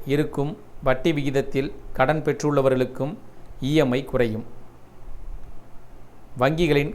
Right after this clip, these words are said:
குறுகிய கால கடனுக்கான ரெப்போ வட்டி விகிதம் ஜீரோ புள்ளி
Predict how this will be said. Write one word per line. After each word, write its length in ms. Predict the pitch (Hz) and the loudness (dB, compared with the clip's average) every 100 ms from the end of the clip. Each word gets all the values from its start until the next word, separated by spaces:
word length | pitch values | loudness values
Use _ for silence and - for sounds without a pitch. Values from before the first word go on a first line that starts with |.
| - | -2
குறுகிய 320 | 147 165 165 160 160 | 0 2 4 4 6
கால 180 | 147 147 135 | 6 6 4
கடனுக்கான 540 | 131 151 147 139 127 131 - - 123 | 2 2 2 4 4 2 -4 -4 -2
ரெப்போ 260 | 139 - 165 135 | 0 4 4 6
வட்டி 240 | 131 156 139 | 4 2 0
விகிதம் 340 | 131 127 143 - - - - - 123 | 2 2 0 -2 -8 -12 -14 -8 0
ஜீரோ 220 | 147 160 160 | 6 6 6
புள்ளி 260 | 139 135 | 2 0